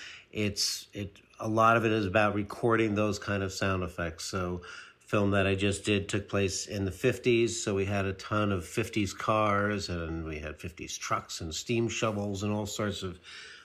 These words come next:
all sorts of, uh, props that were, you know, to that time period. So whenever I'm on a film, I'll always get, get as many of those particular sounds that are appropriate for the film as I can.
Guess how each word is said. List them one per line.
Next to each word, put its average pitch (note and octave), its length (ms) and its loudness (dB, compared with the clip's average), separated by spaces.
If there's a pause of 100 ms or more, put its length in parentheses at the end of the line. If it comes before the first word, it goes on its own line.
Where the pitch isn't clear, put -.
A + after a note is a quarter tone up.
all A2 140 2
sorts G#2 300 0
of, F#2+ 200 -2
uh, E2+ 440 -2
props A2+ 520 -2
that F#2+ 240 -4
were, F#2 320 -2
you F#2+ 100 -4
know, E2+ 140 -2
to G2+ 300 -2
that G2 200 -2
time G#2 320 0
period. E2+ 440 -2
So G2 300 -2 (400)
whenever A2+ 280 6
I'm A2 140 6
on G#2 100 6
a G#2 80 4
film, C3+ 460 4 (100)
I'll G#2+ 200 -4
always A2+ 640 -2 (320)
get, A2 420 -2 (320)
get A#2+ 160 0
as G#2+ 160 -2
many A#2+ 460 2
of G#2+ 140 0
those G#2+ 200 0
particular G2 540 0
sounds F2+ 560 -2
that F2+ 100 -2
are F2+ 140 0
appropriate F#2 500 -2
for - 60 -8
the D#2+ 100 -8
film E2+ 300 -6
as D2 80 -8
I D#2+ 80 -6
can. D#2 340 -10